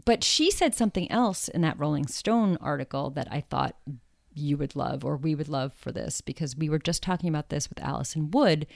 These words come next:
and how, you know, lady memoirs and their lady stories are treated differently.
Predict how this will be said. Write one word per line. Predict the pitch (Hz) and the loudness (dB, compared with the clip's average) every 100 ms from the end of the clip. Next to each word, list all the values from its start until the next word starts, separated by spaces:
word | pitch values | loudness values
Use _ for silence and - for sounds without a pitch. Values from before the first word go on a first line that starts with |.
| - - - - | -18 -20 -20 -8
and | 160 165 | 0 0
how, | - 156 151 143 147 147 143 - - | 2 2 4 4 2 0 -2 -8 -4
you | 175 | 0
know, | 156 117 | 0 0
lady | 185 185 202 196 175 | 4 6 6 6 4
memoirs | 160 160 156 135 98 104 139 | 4 2 2 0 -2 -2 0
and | 160 160 | 2 4
their | 160 | 2
lady | 156 156 170 170 | 2 2 2 0
stories | - 156 147 139 143 | -2 0 0 0 -2
are | 135 | -4
treated | - 151 143 135 | -6 -4 -4 -2
differently. | 185 - 160 - 131 - 151 | -2 0 -4 -4 -10 -8 -8